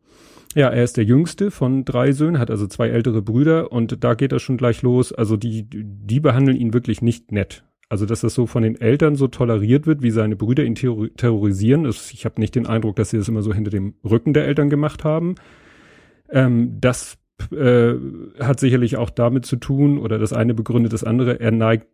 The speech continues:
doch etwas zum Jähzorn, also er tickt auch gerne mal aus, also beschreibt es in dem Buch auch sehr ausführlich, wo man natürlich nicht weiß, wo beginnt da die Fiktion, ähm, wo er wirklich da, ähm, auch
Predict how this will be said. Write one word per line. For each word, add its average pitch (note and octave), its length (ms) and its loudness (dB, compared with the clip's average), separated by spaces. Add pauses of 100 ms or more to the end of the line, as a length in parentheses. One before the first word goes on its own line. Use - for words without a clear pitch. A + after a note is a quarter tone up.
(180)
doch B2 160 -4
etwas A#2 280 -2
zum G#2+ 180 -2
Jähzorn, A#2 460 0
also A2 160 0
er A2+ 200 -6
tickt - 260 -4
auch - 160 -4
gerne A2 240 4
mal G2 220 0
aus, A2 280 0
also G#2 200 -2
beschreibt G#2+ 440 -2
es C3+ 120 -2
in C3 60 -4
dem A2+ 120 0
Buch A#2 160 -4
auch G#2 100 -2
sehr A#2 380 2
ausführlich, A2+ 800 0
wo G#2 80 -8
man G#2+ 120 -4
natürlich G#2 380 -4
nicht G#2+ 200 -4
weiß, G#2+ 280 -2 (180)
wo G#2+ 120 -2
beginnt G#2 340 -2
da G#2 80 0
die G2+ 120 -2
Fiktion, G#2 560 -2 (520)
ähm, G#2 360 0
wo A2+ 120 2
er A2 100 2
wirklich G#2+ 420 0
da, G#2 360 2
ähm, G2 360 -2
auch - 320 -8